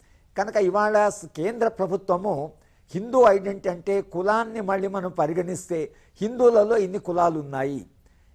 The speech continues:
ఈ కులాల యొక్క పరిస్థితి ఇలా ఉన్నది అని తెలిసిన తర్వాత, హిందూ ఐడెంటిటీ కంటే కూడా ఈ ఐడెంటిటీ, కుల ఐడెంటిటీ ఏదైతుందో, ఇవాళ ఏదైతే చాలా డామినెంట్గా ఉందో, దాన్ని వాళ్ళు కుల ఐడెంటిటీని హిందూ ఐడెంటిటీగా మార్చడానికి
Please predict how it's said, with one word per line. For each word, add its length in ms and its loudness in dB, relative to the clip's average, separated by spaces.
ఈ 100 0
కులాల 400 4
యొక్క 220 0
పరిస్థితి 540 -2
ఇలా 160 4
ఉన్నది 500 -4
అని 260 -6
తెలిసిన 420 -2
తర్వాత, 460 0
హిందూ 300 4
ఐడెంటిటీ 420 2
కంటే 320 -6
కూడా 420 -2
ఈ 120 4
ఐడెంటిటీ, 840 0
కుల 240 0
ఐడెంటిటీ 600 2
ఏదైతుందో, 420 -6
ఇవాళ 300 -2
ఏదైతే 460 -6
చాలా 180 2
డామినెంట్గా 600 -4
ఉందో, 200 -2
దాన్ని 680 -4
వాళ్ళు 200 2
కుల 240 -2
ఐడెంటిటీని 640 0
హిందూ 340 2
ఐడెంటిటీగా 580 -4
మార్చడానికి 840 -8